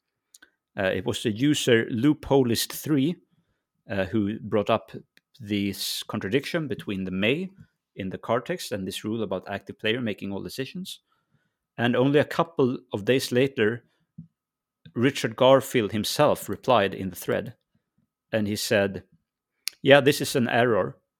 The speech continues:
though we will still be played, like you say, because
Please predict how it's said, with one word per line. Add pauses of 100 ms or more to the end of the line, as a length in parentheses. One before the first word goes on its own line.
(100)
though (320)
we
will
still
be
played, (220)
like
you
say, (180)
because